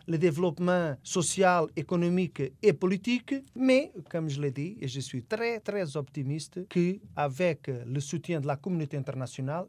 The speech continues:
y inclut la minusca, et dans la minusca, la police des Nations Unies, qu'on ira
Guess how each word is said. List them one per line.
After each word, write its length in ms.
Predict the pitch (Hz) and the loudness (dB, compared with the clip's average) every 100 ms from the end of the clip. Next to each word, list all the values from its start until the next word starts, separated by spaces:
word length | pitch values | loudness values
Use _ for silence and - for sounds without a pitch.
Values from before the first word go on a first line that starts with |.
| - | -4
y 200 | 180 180 | 0 0
inclut 260 | 143 180 | 0 0
la 140 | 156 147 | 0 0
minusca, 580 | 151 135 - 160 127 - - | -2 -4 -2 -2 -2 -6 -6
et 160 | 151 | -4
dans 140 | 143 170 | 0 2
la 120 | 160 | 2
minusca, 420 | 165 147 - 151 | 0 -2 0 2
la 120 | 143 | 2
police 460 | 143 151 156 131 - 110 _ - | 0 -2 -2 -4 -6 -10 _ -2
des 120 | 160 | 0
Nations 280 | 147 - 143 | 0 0 -2
Unies, 400 | 131 139 165 - | 0 -2 -2 -4
qu'on 160 | - 170 | 0 4
ira 500 | 165 156 165 143 117 | 4 4 4 4 -2